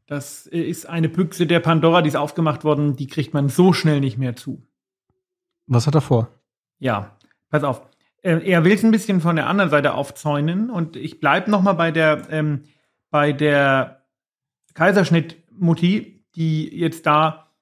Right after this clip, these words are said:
Speaker 1: im Krankenhaus liegt, Kaiserschnitt bekommen hat, zugenäht, Kind geht's gut, Mutti geht's irgendwie gut. Was macht denn die den ganzen Tag im Krankenhaus?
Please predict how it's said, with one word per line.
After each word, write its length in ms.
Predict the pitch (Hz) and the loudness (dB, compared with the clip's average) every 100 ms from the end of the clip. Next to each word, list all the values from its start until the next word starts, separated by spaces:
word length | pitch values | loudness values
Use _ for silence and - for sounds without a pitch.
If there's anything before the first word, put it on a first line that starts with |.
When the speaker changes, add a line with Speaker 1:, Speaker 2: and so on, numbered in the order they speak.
| _ | _
Speaker 1:
im 120 | 170 | -4
Krankenhaus 460 | 147 170 180 180 175 | 0 0 2 0 0
liegt, 220 | 180 - | -6 -2
Kaiserschnitt 440 | 170 170 160 170 | 0 0 0 -2
bekommen 360 | 165 - 165 156 | -4 -2 0 2
hat, 340 | 160 156 - _ _ _ | 2 0 -12 _ _ _
zugenäht, 720 | - 190 170 165 160 160 - _ _ _ | -2 2 4 4 2 0 -6 _ _ _
Kind 180 | 175 160 | -2 0
geht's 220 | 165 - | -2 -2
gut, 420 | 165 160 156 - | 0 2 0 -2
Mutti 220 | 160 156 | 0 2
geht's 160 | 139 143 | 0 -2
irgendwie 300 | 160 151 151 | -2 -2 -2
gut. 320 | 143 151 - _ _ _ _ _ _ _ _ _ _ _ _ _ _ _ _ _ | -2 -2 -4 _ _ _ _ _ _ _ _ _ _ _ _ _ _ _ _ _
Was 160 | 151 180 | 0 2
macht 220 | 220 - | 2 2
denn 80 | 262 | 2
die 60 | |
den 80 | 233 | 4
ganzen 220 | 151 120 | 2 0
Tag 140 | 131 131 | -2 -2
im 80 | 127 | -4
Krankenhaus? 500 | - - 117 - | -6 -10 -14 -16